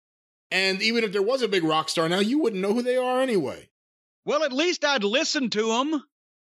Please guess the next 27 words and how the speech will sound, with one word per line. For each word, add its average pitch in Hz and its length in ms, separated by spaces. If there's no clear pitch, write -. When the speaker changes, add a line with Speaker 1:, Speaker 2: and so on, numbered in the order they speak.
Speaker 1:
There's 320 140
various 294 560
styles 165 420
of 131 80
music. 127 400
You 196 80
gotta 294 220
be 226 140
Speaker 2:
This 180 140
Speaker 1:
open - 120
Speaker 2:
was, 254 220
Speaker 1:
to - 40
different 220 220
Speaker 2:
this 302 140
was 220 240
the 208 100
Speaker 1:
things. 214 80
Speaker 2:
most 220 340
unlistenable 247 960
music 214 540
performances 180 840
at 143 80
WrestleMania 185 840
that 175 100
I've 165 200
ever 214 260
heard. 143 480